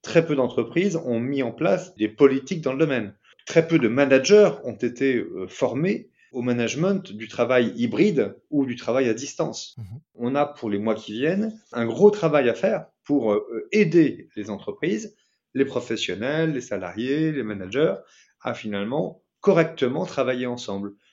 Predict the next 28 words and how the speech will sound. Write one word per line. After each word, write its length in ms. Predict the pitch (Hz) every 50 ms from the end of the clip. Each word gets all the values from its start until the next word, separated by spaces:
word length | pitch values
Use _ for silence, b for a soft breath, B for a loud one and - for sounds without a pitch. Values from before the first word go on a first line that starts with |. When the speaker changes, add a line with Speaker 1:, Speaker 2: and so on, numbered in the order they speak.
| b b -
Speaker 1:
développer 400 | 113 123 117 120 123 120 120 127
de 60 | 110
la 80 | 113 113
collaboration, 960 | - - 107 104 101 110 110 104 107 107 - - - 143 147 147 151 151 156 b b b b b _ -
développer 760 | 110 117 120 117 117 120 117 - - 123 120 120 120 110 - -
de 160 | 101 101 101
l'attention, 800 | 101 101 - 107 104 104 - - 156 151 151 156 156 160 156
développer, 600 | 127 120 117 113 120 120 110 120 - 127 123 123
euh, 140 | 113 104 101
de 100 | 98 107
l'innovation, 680 | 101 101 101 107 101 98 101 101 - 165 190 202 196 B B B B _ -
mais 80 | 120
ça 140 | 117 - 113
nécessite 420 | 110 107 - 113 - - 170 170
quand 120 | - - 123
même 240 | 160 185 180 135 120
d'apprendre 360 | 123 139 135 - - 190 196
à 60 | 175
travailler 380 | - - 135 117 117 120 135 151
à 40 | 135
distance. 460 | 123 113 - - 98 95 - b b b b b b b -
Et 60 | 131
c'est 160 | - 151 151
pas 160 | - 202 196 190
uniquement 600 | 175 160 147 - 147 147 156 175 202 208 - _ _ _ _ -
des 120 | 120 120
questions 300 | 123 139 - - 170 165
techniques. 500 | 160 - 151 156 156 131 113 - - _